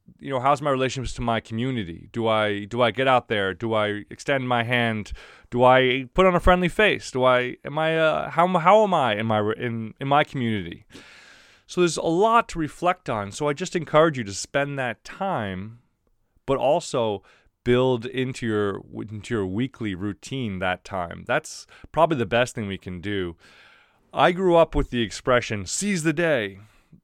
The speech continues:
but I've kinda shifted to "seize the week." And I really think that the week is the optimal cycle of reflection,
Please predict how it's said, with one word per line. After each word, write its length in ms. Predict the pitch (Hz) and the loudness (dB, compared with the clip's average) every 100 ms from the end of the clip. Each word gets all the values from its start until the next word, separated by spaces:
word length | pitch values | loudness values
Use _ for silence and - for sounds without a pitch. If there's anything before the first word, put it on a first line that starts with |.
| _ _ _ _ _ | _ _ _ _ _
but 120 | 139 | 0
I've 100 | 139 | 0
kinda 240 | - 180 165 | 2 0 0
shifted 400 | - 175 - 110 | 0 -2 -2 -8
to 200 | 123 107 | -6 -4
"seize 400 | - 165 160 123 | -4 -2 -2 -2
the 120 | 120 | 0
week." 380 | 120 123 - - _ _ _ _ _ _ | 2 0 -2 -12 _ _ _ _ _ _
And 120 | 120 | -4
I 40 | 113 | -4
really 540 | 110 139 131 127 110 _ _ _ _ - | -2 -2 -2 -4 -8 _ _ _ _ -2
think 240 | 143 131 | -2 -2
that 380 | 110 104 101 110 | -2 -2 -2 -4
the 80 | 110 | -6
week 400 | 110 135 - - | -4 -4 -6 -12
is 240 | 113 90 | -12 -12
the 460 | - 101 101 98 98 - | -10 -10 -10 -12 -12 -4
optimal 720 | 139 - 143 131 117 110 101 _ _ _ _ _ _ _ _ _ _ _ _ - | -4 -4 -6 -2 -2 -4 -8 _ _ _ _ _ _ _ _ _ _ _ _ -12
cycle 680 | - - 110 113 98 90 _ | -8 -4 -4 -4 -8 -10 _
of 180 | - 92 | -18 -12
reflection, 760 | 104 - 110 - - 101 98 | -12 -4 -4 -4 -10 -16 -18